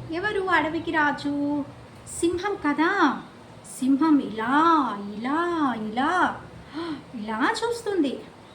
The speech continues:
కొంగలు వెళ్ళి, "మహారాజా, మా పిల్లలని ఎవరో దొంగలు తినేశారు,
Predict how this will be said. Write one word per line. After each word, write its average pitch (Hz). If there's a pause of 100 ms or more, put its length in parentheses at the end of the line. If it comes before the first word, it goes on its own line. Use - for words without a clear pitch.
(220)
కొంగలు 302
వెళ్ళి, 302 (500)
"మహారాజా, 294 (320)
మా 302
పిల్లలని 311
ఎవరో 302 (180)
దొంగలు 311 (140)
తినేశారు, 320